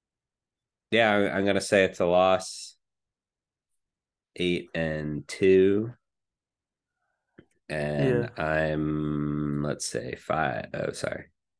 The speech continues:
Speaker 2: You know, I feel
Speaker 1: Go ahead.
Speaker 2: similarly. Um, if this was, like, a home game, I might be, be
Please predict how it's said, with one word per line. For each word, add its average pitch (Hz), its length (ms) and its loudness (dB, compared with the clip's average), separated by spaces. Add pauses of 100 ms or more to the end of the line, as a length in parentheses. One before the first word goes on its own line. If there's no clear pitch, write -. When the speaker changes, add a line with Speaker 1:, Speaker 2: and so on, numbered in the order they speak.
(1200)
Speaker 2:
You 156 80 2
know, 151 140 2
I 139 100 2
feel 156 220 2
Speaker 1:
Go - 60 -4
ahead. - 140 2
Speaker 2:
similarly. 151 640 6 (280)
Um, 131 540 0 (1200)
if - 160 -4
this 180 260 0
was, 170 140 0
like, 165 120 4
a 156 120 4
home 151 360 2
game, 160 480 0 (540)
I 143 40 -6
might 143 260 -2
be, 135 440 0 (1200)
be 135 180 -4